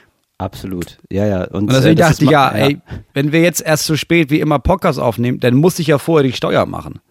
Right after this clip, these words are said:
Speaker 1: Mhm.
Speaker 2: Jetzt haben wir früher aufgenommen und danach kann ich sagen, ja, ist ja ba-, fast Abendbrot. Da kann ich, brauch ich ja mit der Steuer nicht mehr anfangen.
Speaker 1: Jetzt verstehe ich. Ja, klar. Nee, das stimmt. Ja, man muss sich so seine zwei, drei Termine so legen, dass man dazwischen
Speaker 2: Ja.
Speaker 1: immer denkt,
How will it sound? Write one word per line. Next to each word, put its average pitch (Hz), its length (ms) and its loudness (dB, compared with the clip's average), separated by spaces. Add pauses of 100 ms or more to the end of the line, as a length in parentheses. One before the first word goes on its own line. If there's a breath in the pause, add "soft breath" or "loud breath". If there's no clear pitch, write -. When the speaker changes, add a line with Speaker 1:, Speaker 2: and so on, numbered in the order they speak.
(280)
Speaker 1:
Mhm. 120 300 2
Speaker 2:
Jetzt 131 100 4
haben 147 120 2
wir 170 140 4
früher 160 300 2
aufgenommen 135 580 2
und 131 160 -2
danach 143 300 2
kann 131 200 0
ich 117 100 -4
sagen, 107 280 0
ja, 76 100 -8
ist 80 180 -6
ja 113 100 0
ba-, 110 200 -4
fast - 320 -2
Abendbrot. 92 600 -2 (200)
Da 110 120 -2
kann 127 120 -2
ich, 117 100 -2
brauch 135 120 2
ich 131 40 4
ja 123 60 4
mit 123 100 2
der 110 80 0
Steuer 135 240 2
nicht 104 160 -4
mehr 95 140 -6
anfangen. 92 300 -4
Speaker 1:
Jetzt 127 180 0
verstehe 113 560 -2
ich. 80 260 -12
Ja, 113 200 0
klar. 110 320 2
Nee, 117 160 0
das 135 160 -2
stimmt. 120 220 0
Ja, 165 200 4
man 160 160 4
muss 190 160 2
sich 208 160 -4
so 185 180 -2
seine 175 320 2
zwei, - 240 0
drei 175 180 2
Termine 175 420 2
so 160 200 4
legen, 175 540 4 (460 loud breath)
dass 147 200 0
man 170 140 4
dazwischen 156 380 2
Speaker 2:
Ja. 123 100 4
Speaker 1:
immer 165 180 4
denkt, 165 400 2